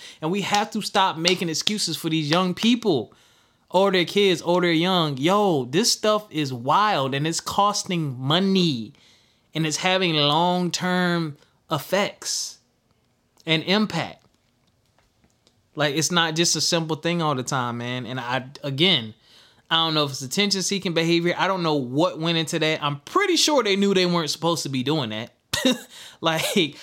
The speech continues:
I really doubt that they didn't know that they weren't supposed to be doing that. So that, those are the problems. For those of you who is,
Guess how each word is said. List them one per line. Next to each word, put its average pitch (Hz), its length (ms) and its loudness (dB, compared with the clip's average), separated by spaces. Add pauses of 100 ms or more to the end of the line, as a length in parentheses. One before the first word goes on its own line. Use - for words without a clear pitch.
(160)
I 151 80 2
really 202 300 2
doubt 175 300 0
that 143 240 0
they 147 100 2
didn't 156 260 0
know 139 140 0
that 131 160 -4
they 123 80 -2
weren't 123 260 -6
supposed 120 280 -6
to 127 80 -10
be 117 80 -8
doing 104 240 -10
that. 92 180 -14
So 117 400 -4 (460)
that, 147 340 0
those 220 300 2
are 214 80 2
the 180 80 0
problems. 139 440 -2
For 147 140 -6
those 180 240 2
of 170 100 0
you 165 180 0
who 165 40 4
is, 147 200 -2